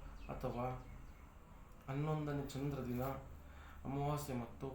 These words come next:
ಹುಣ್ಣಿಮೆ ದಿನ. ಪದ್ಮ ಪುರಾಣದ ಪ್ರಕಾರ ಭಗವಾನ್ ವಿಷ್ಣುವು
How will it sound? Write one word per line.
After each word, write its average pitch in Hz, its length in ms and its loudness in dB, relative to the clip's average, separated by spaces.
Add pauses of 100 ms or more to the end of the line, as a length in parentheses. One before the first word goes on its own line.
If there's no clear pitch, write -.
ಹುಣ್ಣಿಮೆ 135 440 2
ದಿನ. 123 160 4 (540)
ಪದ್ಮ 139 340 -2
ಪುರಾಣದ 127 480 0
ಪ್ರಕಾರ 120 420 0 (480)
ಭಗವಾನ್ 123 520 -2
ವಿಷ್ಣುವು 143 520 -2